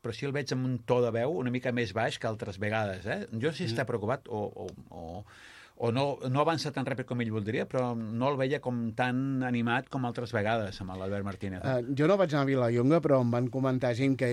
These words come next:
Speaker 3: hi va anar que els castells no van ser allò gaire convincents. Quan diem, quan dic això, eh, tampoc, és que ta-, tampoc
Speaker 1: Sí,
Speaker 3: ens
Speaker 1: clar.
Speaker 3: podem esperar que tots
Speaker 1: Ah,
Speaker 3: els
Speaker 1: clar,
Speaker 3: castells,
Speaker 2: clar.
Speaker 3: eh, els fem, no, i els facin amb, amb, eh, sobrats, no? Però,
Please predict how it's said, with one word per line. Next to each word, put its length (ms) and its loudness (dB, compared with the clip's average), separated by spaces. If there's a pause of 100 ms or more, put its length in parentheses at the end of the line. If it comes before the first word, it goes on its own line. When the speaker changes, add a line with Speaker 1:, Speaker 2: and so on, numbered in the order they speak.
Speaker 3:
hi 80 -2
va 100 2
anar 240 -2
que 140 2
els 400 2
castells 580 -2
no 220 2
van 220 4
ser 680 4
allò 580 4
gaire 300 2
convincents. 760 4
Quan 280 -4
diem, 420 -2
quan 220 0
dic 160 2
això, 500 4 (460)
eh, 400 4
tampoc, 320 -2
és 140 -6
que 100 0
ta-, 140 -8 (100)
tampoc 260 -2
Speaker 1:
Sí, 60 2
Speaker 3:
ens 100 8
Speaker 1:
clar. 140 4
Speaker 3:
podem 80 6
esperar 320 -2
que 80 -2
tots 180 2
Speaker 1:
Ah, 40 6
Speaker 3:
els 80 4
Speaker 1:
clar, 100 4
Speaker 3:
castells, 540 4 (240)
Speaker 2:
clar. 120 -2
Speaker 3:
eh, 220 4
els 180 2
fem, 380 0 (120)
no, 140 2
i 120 2
els 160 2
facin 420 4
amb, 160 6
amb, 240 4 (400)
eh, 200 4
sobrats, 600 4
no? 260 2
Però, 400 4